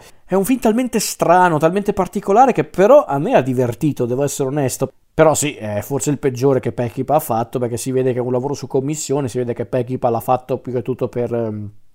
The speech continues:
per campare, per lo più. E infatti il film, eh,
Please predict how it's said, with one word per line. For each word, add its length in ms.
per 160
campare, 600
per 180
lo 160
più. 500
E 140
infatti 340
il 80
film, 500
eh, 920